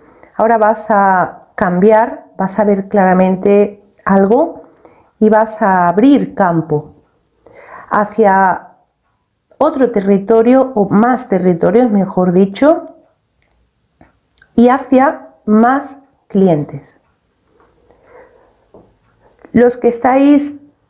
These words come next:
trabajando, Géminis, siento que había algo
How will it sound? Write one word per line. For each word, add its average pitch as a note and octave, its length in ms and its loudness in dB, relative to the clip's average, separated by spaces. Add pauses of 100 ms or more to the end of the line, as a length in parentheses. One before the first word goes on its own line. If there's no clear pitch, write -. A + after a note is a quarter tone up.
(280)
trabajando, B3 1080 0 (340)
Géminis, - 880 -2 (1500)
siento B3+ 400 0
que A#3+ 100 0
había A#3 340 2
algo A#3+ 840 -2